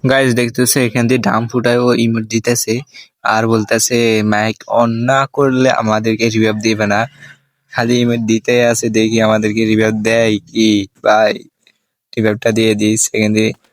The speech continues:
মানে একটু ইয়ে করে দিছি, দেখি কি রিভাইভটা আমাদেরকে দিবে। দিয়ে দে ভাই, আমাদেরকে রিভাইভটা দিয়ে দে। গাইস দিব, দিবে।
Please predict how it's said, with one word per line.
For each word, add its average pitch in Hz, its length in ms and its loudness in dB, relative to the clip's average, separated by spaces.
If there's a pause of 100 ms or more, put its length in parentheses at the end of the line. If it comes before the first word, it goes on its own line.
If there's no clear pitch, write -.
(460)
মানে 113 180 2
একটু 110 220 -4
ইয়ে 110 200 2
করে 110 200 0
দিছি, 107 320 0
দেখি 110 560 0
কি 107 240 0
রিভাইভটা 107 520 -2
আমাদেরকে 113 580 -2
দিবে। 107 480 2 (360)
দিয়ে 107 260 -2
দে 107 120 -2
ভাই, 104 220 -2
আমাদেরকে 101 400 -2
রিভাইভটা 101 380 -6
দিয়ে 104 200 -2
দে। 101 120 -8 (1600)
গাইস 110 240 0
দিব, 110 180 0 (500)
দিবে। 120 300 2